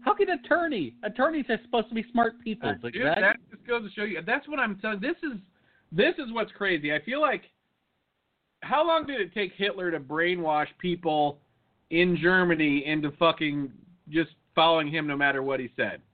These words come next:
Speaker 2: Is
Speaker 1: Without
Speaker 2: four
Speaker 1: the
Speaker 2: years,
Speaker 1: internet.
Speaker 2: is four years the fucking number?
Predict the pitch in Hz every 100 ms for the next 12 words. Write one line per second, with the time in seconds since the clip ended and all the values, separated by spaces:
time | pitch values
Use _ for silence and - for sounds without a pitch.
0 | _ - 143 123 165 151 185 285 349 269
1 | 247 262 - - - _ - _ _ -
2 | 190 180 - 240 269 302 254 226 247 269
3 | 269 - 262 269 - 254 - 240 226 226
4 | 240 262 285